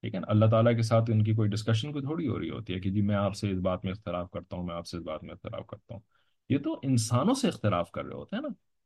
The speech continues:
ठीक है। <clears throat> तो ये एक अहम नुक्ता है जिसको कि हमें समझना चाहिए कि, अ, इंसानों से इख्तिलाफ का मसला है सारा का सारा, ठीक है ना। अच्छे इंसानों से इख्तिलाफ करना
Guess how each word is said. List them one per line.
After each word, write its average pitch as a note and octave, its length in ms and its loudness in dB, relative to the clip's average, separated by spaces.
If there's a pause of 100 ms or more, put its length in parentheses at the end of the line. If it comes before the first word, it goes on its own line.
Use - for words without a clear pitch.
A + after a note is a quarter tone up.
(180)
ठीक A2+ 180 -4
है। B2+ 140 -6 (720)
<clears throat> B2 720 -6
तो C3 60 2
ये C3+ 260 4
एक C3+ 200 -4
अहम A#2+ 240 4
नुक्ता A2 380 4
है G3+ 180 0
जिसको A2 300 -4
कि A2 120 -4 (480)
हमें F#2+ 200 -2
समझना A2 380 4
चाहिए F#2+ 400 0
कि, - 140 -8
अ, - 280 -6 (520)
इंसानों C#3 440 -2
से F3+ 140 -4
इख्तिलाफ B2+ 520 -2
का B2 60 0
मसला - 300 -4
है - 60 -2
सारा - 260 -10
का A2 120 -12
सारा, - 200 -14 (460)
ठीक A2+ 100 -10
है G#3+ 60 -6
ना। B2 120 -6 (440)
अच्छे D#3+ 340 0
इंसानों C#3+ 400 2
से C3+ 180 0
इख्तिलाफ A2+ 460 4
करना G2 260 2